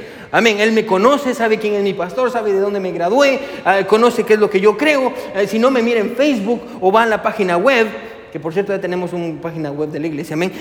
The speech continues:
Ah, usted va a la pá-, página web y escucha los sermones de la iglesia y dicen, "Oh, el pastor Ángel cree esto". En ese tiempo no tenían Facebook. En ese tiempo no tenían Instagram, no tenían Twitter, no tenían nada de las redes sociales,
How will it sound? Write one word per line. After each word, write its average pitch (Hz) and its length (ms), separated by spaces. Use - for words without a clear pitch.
Ah, 170 200
usted 208 240
va - 60
a - 60
la 208 80
pá-, 247 220
página 202 440
web 269 280
y 220 60
escucha 220 340
los 208 120
sermones 277 420
de 262 80
la 233 60
iglesia 240 400
y 220 40
dicen, 220 340
"Oh, 240 280
el 180 120
pastor 208 280
Ángel 208 260
cree 240 260
esto". 143 260
En 226 120
ese 285 180
tiempo 320 300
no 269 100
tenían 254 320
Facebook. 277 540
En 220 100
ese 254 120
tiempo 269 240
no 262 100
tenían 240 360
Instagram, 294 520
no 247 120
tenían 226 260
Twitter, 285 320
no 269 100
tenían 254 320
nada 269 200
de 240 60
las 220 120
redes 247 180
sociales, 254 320